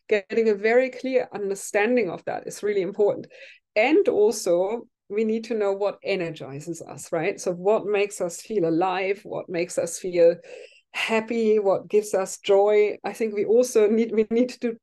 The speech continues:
two lists, you know, the core stressors and also what, what energizes us. And then we need to, um, you mentioned the Stoics, um, we need to differentiate between stressors that we can control and stressors that we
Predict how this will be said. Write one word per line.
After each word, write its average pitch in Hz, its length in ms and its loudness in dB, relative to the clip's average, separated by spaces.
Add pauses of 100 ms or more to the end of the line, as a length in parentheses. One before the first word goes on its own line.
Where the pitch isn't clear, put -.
two 262 240 -2
lists, - 420 -6
you 196 60 -2
know, 165 240 -2
the 165 100 -8
core 220 280 2
stressors 185 640 -2
and 190 260 -4
also 170 560 0 (380)
what, 175 320 0
what 180 440 -2 (140)
energizes 165 640 -4
us. - 220 -10
And 208 200 -2
then 233 340 2 (320)
we 214 140 4
need 226 220 2
to, 202 440 4
um, 185 640 -2
you 202 200 -4
mentioned 196 340 0
the 196 80 0
Stoics, 190 760 -6
um, 175 540 0
we 190 100 -4
need 208 240 -6
to 214 200 -6 (100)
differentiate 214 920 -2
between 214 540 -2 (400)
stressors 226 560 -2
that 175 140 -4
we 202 100 -2
can 240 300 0
control 233 480 0
and 185 100 -6
stressors 180 480 -4
that - 140 -6
we 170 100 -8